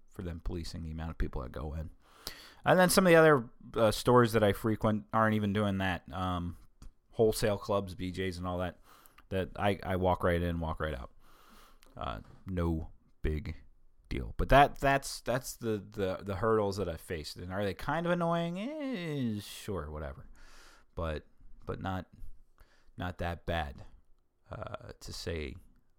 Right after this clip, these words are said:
the least. Other than that,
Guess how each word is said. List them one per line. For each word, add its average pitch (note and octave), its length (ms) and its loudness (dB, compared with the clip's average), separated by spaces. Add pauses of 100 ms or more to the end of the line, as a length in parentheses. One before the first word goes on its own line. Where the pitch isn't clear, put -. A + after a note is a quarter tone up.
the - 160 -12
least. - 400 -16 (2000)
Other C#3+ 300 12
than A2 160 4
that, A#2 380 6